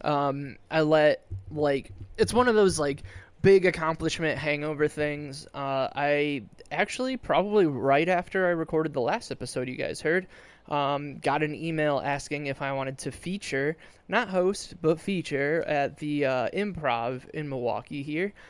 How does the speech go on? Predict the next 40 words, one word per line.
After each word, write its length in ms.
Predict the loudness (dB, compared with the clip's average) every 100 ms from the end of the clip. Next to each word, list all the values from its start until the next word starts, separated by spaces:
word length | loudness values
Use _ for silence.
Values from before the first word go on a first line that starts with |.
| -20 _
Um, 480 | -2 0 0 -2 -10 -18 _ _ _ _ -20 -14 -2
I 280 | 2 2 2
hosted 840 | 2 2 2 2 4 4 2 0
an 520 | 0 0 0 -2 -4
amateur 420 | -4 -2 -2 -4 -6
night, 380 | -2 -2 -4 -10 -20 -20 _
uh, 380 | -2 2 2 0
then, 300 | 0 0 0
like, 340 | 0 -2 -4 -14 -6
it, 120 | -4
th-, 460 | -4 -10 -8 -6 -2
then 160 | 0
I 100 | 0
go 220 | 4 4
there 160 | 6 4
when 120 | 4
I 100 | -2
can, 500 | -4 -4 -2 -4 -6 -14 -20 _ -6
um, 300 | -2 -2 -2
but 120 | -2
I'm 100 | 0
not, 180 | -2 0
like, 240 | 0 2
there, 300 | 4 6 6
I'm 100 | 4
not, 180 | -2 0
like, 260 | 0 -2
palling 380 | -6 -2 -2 -2
around 500 | -2 0 0 -2 -2
with 160 | -6 -4
everybody, 440 | -4 -2 0 0
and 140 | 0 0
I, 40 |
like, 140 | 0
I 60 | 0
get 160 | 2 4
along 280 | 4 2
with 120 | -2 -6
everybody 420 | -4 -2 -2 -2
there, 340 | -2 -2 -4